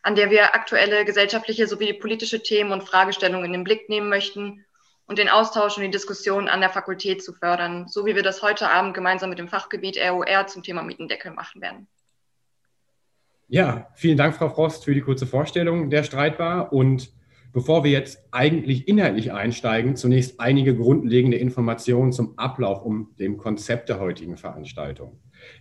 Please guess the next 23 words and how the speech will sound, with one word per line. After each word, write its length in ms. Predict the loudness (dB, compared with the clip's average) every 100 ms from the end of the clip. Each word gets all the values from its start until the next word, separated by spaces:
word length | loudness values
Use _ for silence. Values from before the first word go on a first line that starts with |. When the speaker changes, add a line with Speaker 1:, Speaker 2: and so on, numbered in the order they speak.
| 0
Speaker 2:
Inhaltlich 680 | 4 6 4 2 0 -2 -2
wird 280 | -2 -2
gleich 320 | -4 -2 -2 0
vor 200 | 2 2
der 180 | 2
eigentlichen 480 | 0 0 0 -4 -6
Diskussion 560 | -8 -6 -4 -2 0 -2
Frau 180 | -4 -6
Frost 360 | -2 -2 -2
uns 140 | -4 -2
noch 120 | -2
einen 180 | -2 0
kurzen 340 | 0 0 0
Input 420 | 0 0 -2 -4
geben 280 | -4 -4 -4
über 240 | -4 -4
den 200 | -2 -2
Berliner 280 | -2 -2 -2
Mietendeckel 720 | -4 -6 -6 -4 0 0 0 -8 -16
und 100 | -10
was 160 | -6 -6
es 140 | -4
genau 420 | -2 -2 -2 -4